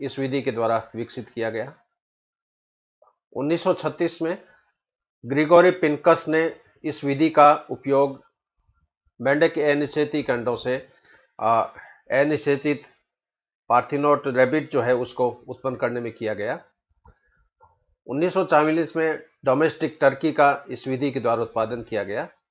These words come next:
उन्नीस सौ पचास में जैक लॉयब ने आर्टिफिशियल पार्थेनोजेनेसिस के द्वारा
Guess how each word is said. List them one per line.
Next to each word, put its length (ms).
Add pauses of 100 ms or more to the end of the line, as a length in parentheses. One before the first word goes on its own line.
(1200)
उन्नीस 260
सौ 80
पचास 340
में 220 (520)
जैक 320
लॉयब 260
ने 380
आर्टिफिशियल 680
पार्थेनोजेनेसिस 880
के 100
द्वारा 380